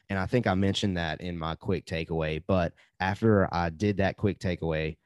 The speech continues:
and I started doing a little bit more research to get ready for this heavy spoiler discussion, Project War Mantle was mentioned in Rogue One.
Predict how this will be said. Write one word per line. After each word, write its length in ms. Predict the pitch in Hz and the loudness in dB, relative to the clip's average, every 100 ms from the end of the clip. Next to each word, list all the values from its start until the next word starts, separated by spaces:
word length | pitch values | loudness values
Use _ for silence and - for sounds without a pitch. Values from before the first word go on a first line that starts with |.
| _ _ - | _ _ -8
and 120 | 78 | -4
I 160 | 76 78 | -2 -4
started 340 | - 104 95 90 | -2 2 2 2
doing 200 | 90 82 | 0 0
a 80 | 80 | 0
little 160 | 90 | 0
bit 180 | 82 80 | 0 -2
more 220 | 82 80 | 0 -2
research 520 | 80 87 - 76 - - | -2 -2 -2 -4 -4 -6
to 120 | 87 | -6
get 200 | 90 90 | -6 -6
ready 180 | 90 87 | -6 -6
for 100 | 87 | -8
this 160 | 82 | -8
heavy 300 | - 90 82 | -6 -6 -6
spoiler 480 | - - 95 87 76 | -10 -4 -2 -2 -4
discussion, 580 | 73 - 76 - 76 76 _ _ _ - | -8 -6 -6 -6 -10 -12 _ _ _ -6
Project 380 | 107 131 160 107 | -2 0 0 4
War 180 | 113 | 4
Mantle 540 | 139 107 98 95 98 101 | 4 4 0 -2 -2 0
was 200 | 101 98 | 0 -2
mentioned 600 | 95 120 143 95 95 95 | 0 0 0 -2 -2 -4
in 220 | - 92 85 | -4 -6 -2
Rogue 280 | 90 101 | 0 0
One. 480 | 98 95 120 98 78 | 0 2 4 2 -2